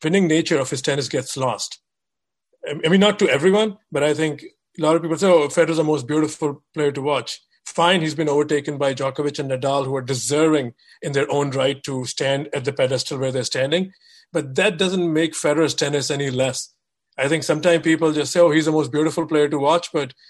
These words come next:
of course, Nadal and Djokovic have their own fight, and they might edge him in the mental department, but not by much. Even Novak says Federer's fight is, you know, amazing. So do you think sometimes tennis critics and fans shortchange Federer's fight and desire to win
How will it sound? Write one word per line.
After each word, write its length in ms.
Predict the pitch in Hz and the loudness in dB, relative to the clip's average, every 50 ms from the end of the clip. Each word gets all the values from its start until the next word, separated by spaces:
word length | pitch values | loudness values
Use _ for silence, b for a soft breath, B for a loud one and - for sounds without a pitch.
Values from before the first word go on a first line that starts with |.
| b b b b b b _ - | b b b b b b _ -12
of 100 | - - | -2 2
course, 320 | 214 185 151 - - - - - - | 4 4 4 4 0 -10 -14 -14 -6
Nadal 360 | 151 147 147 151 156 160 160 | -2 0 2 4 4 4 4
and 80 | 156 139 | 4 2
Djokovic 400 | 147 143 135 - 156 147 143 - | 0 -2 -2 -2 -4 -4 -4 -4
have 160 | - 147 131 | -4 -2 0
their 120 | 143 143 139 | 0 0 0
own 160 | 151 147 127 | 0 -2 -4
fight, 420 | - - 143 127 160 170 170 - _ _ _ _ _ _ - | -6 -4 -2 -2 -2 -2 -4 -8 _ _ _ _ _ _ -8
and 200 | 156 143 143 135 | -8 -6 -2 0
they 100 | 147 147 | 0 2
might 240 | 143 143 139 143 - 139 | 2 2 0 0 0 0
edge 200 | 139 139 131 131 | 0 0 0 2
him 260 | 160 175 180 202 - | 0 0 0 -2 -4
in 100 | 156 143 | -4 -4
the 100 | 156 151 | -2 -2
mental 320 | 147 147 147 139 185 175 | -2 -2 -4 -4 -4 -4
department, 640 | 156 160 156 170 160 165 160 - 190 196 202 - - _ _ _ _ _ _ _ _ _ _ _ - | -4 -2 0 2 2 2 0 -2 -4 -4 -4 -6 -10 _ _ _ _ _ _ _ _ _ _ _ -2
but 140 | 156 131 | -2 0
not 220 | 135 165 175 170 139 | 2 4 4 4 4
by 160 | 160 151 143 | 2 2 2
much. 280 | 143 135 147 156 156 160 | 0 0 -2 -2 -2 -2
Even 180 | 143 147 143 | -2 -2 0
Novak 340 | 147 147 156 165 160 151 156 | 2 4 4 6 4 4 4
says 240 | - 156 143 143 - | 2 0 0 0 0
Federer's 440 | - 147 135 143 143 139 127 127 - | 0 0 2 2 2 0 0 -4 -4
fight 300 | - 147 135 135 135 135 | -2 0 0 0 0 0
is, 260 | 131 127 - - - | -2 -4 -6 -8 -6
you 60 | 143 | -4
know, 60 | 131 139 | -4 -4
amazing. 520 | 127 131 135 135 143 143 165 175 180 185 _ _ b b b b b b b b | -2 0 2 2 2 2 2 0 0 -2 _ _ b b b b b b b b
So 400 | b - 170 147 147 143 139 151 | b 0 2 4 4 4 2 0
do 140 | 156 123 160 | 0 2 2
you 140 | 175 202 208 | 4 4 4
think 360 | 202 220 220 214 220 202 - _ _ _ _ _ _ - | 4 4 4 4 2 0 -4 _ _ _ _ _ _ -6
sometimes 440 | - 180 165 165 160 175 170 170 | -2 -2 0 2 4 4 4 4
tennis 280 | 165 165 151 165 156 - | 4 2 0 0 0 -2
critics 380 | - 156 151 151 165 156 - - | 0 0 2 2 2 2 0 -2
and 140 | 147 135 | -6 -4
fans 300 | - 151 143 147 147 135 | -4 -2 -2 -2 -2 -2
shortchange 580 | - - 143 139 139 135 - 165 156 156 156 - | -2 -2 0 -2 -2 -2 -2 0 0 0 -2 -2
Federer's 400 | - 143 139 135 147 147 139 - | -4 -2 0 2 2 2 0 0
fight 360 | - 147 139 143 147 151 - | -2 -2 -2 -2 -2 -4 -4
and 180 | 151 139 135 127 | -4 -4 -4 -4
desire 360 | 131 123 131 131 135 143 143 | -6 -4 -2 0 2 2 0
to 100 | - 139 | 0 -2
win 300 | 123 131 135 143 156 - | -4 -4 -4 -4 -4 -8